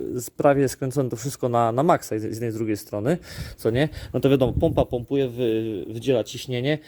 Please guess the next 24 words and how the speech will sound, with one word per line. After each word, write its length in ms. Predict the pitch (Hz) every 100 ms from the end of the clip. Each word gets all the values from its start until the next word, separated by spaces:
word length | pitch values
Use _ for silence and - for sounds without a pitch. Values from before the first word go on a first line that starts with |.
| - 120
olej 260 | 131 131
jest 160 | 123 -
tłoczony 560 | 123 - 127 131 170 - - - - -
i 340 | 151 151 131 - _ _ -
siłownik 680 | - 156 156 147 151 - _ _ _ - - - - - -
składa 320 | - 151 135
się 280 | - 135 131
z 40 | 123
tej 160 | 143
strony, 360 | 127 - 104 92
co 140 | -
nie? 160 | 110 147 - - -
A 160 | 120
z 100 | 123
tamtej 540 | - 139 123 123 151 156 - -
olej 420 | - 135 139 120
wraca 380 | 117 131 131 135
właśnie 340 | 117 123 - 120
tylko 260 | 147 127
za 180 | 123 117
sprawą, 480 | - - 127 123 117 - -
e, 260 | - 123 117
ciśnienia 360 | 151 170 160
na, 400 | 139 127 120 117